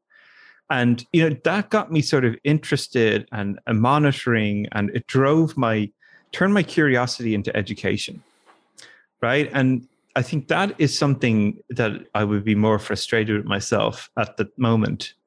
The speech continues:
is that I didn't trust curiosity and I didn't make a little small bet to get more skin in the game and find out. And this is something that I learn a lot, especially in venture building,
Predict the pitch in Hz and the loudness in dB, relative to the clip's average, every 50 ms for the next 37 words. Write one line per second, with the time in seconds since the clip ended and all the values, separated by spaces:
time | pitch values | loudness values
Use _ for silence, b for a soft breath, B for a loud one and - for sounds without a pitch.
0 | _ b b b b b b b b - 131 117 - 135 117 117 117 113 - - | _ b b b b b b b b -2 -2 0 2 2 2 2 0 0 0 0
1 | 143 139 143 147 131 123 - - - - - - 143 123 - - - - - 123 | 2 2 2 2 0 0 -2 -8 -12 -8 -4 -2 -2 -2 -2 -4 -6 -2 0 2
2 | 113 107 107 107 107 107 - - 107 110 104 101 98 95 - 101 95 98 95 - | 2 4 2 2 0 -2 -2 -2 0 0 2 2 2 0 0 0 -2 -2 0 0
3 | 123 110 120 101 107 107 98 - 104 101 117 110 - 107 - - - 110 101 98 | 0 0 0 0 0 0 0 0 0 0 0 0 -2 -2 -6 -2 0 2 2 2
4 | 95 - - 101 95 92 104 - - - - _ _ b b b b b b b | 0 0 -2 -2 -2 -2 -2 -4 -8 -14 -16 _ _ b b b b b b b
5 | b _ - - 120 - 120 98 - 113 117 113 101 - - - - 120 113 107 | b _ -6 -4 -2 0 0 -2 0 0 0 0 0 0 -2 0 0 0 2 2
6 | 101 98 98 - 104 101 101 101 98 95 95 - - 104 98 92 92 90 104 98 | 2 2 0 0 0 0 0 0 0 -2 -4 -4 -4 -4 -2 -2 -2 -2 -2 -2
7 | 95 98 101 - - - - - 120 120 120 - _ B B B B B B B | -2 -4 -6 -8 -10 -8 -4 -2 0 0 0 -2 _ B B B B B B B
8 | - 175 175 - 202 - - 190 165 156 - 147 127 127 117 110 107 104 104 113 | -2 -2 0 0 -2 0 0 0 0 0 2 0 2 2 2 2 2 0 2 2
9 | 110 110 107 101 98 98 104 110 104 101 104 - - - - _ _ _ _ _ | 2 2 2 0 0 0 2 2 2 0 -2 -4 -12 -14 -16 _ _ _ _ _
10 | _ _ _ _ _ _ _ _ - - - - 165 165 - - 175 156 123 107 | _ _ _ _ _ _ _ _ -16 -10 -4 -2 -2 -2 -2 0 0 2 4 4
11 | 98 98 123 139 165 156 - - 113 - 110 110 107 - - - 104 104 | 2 2 2 0 0 0 -2 -4 -6 -6 -6 -6 -6 -6 -8 -8 -8 -10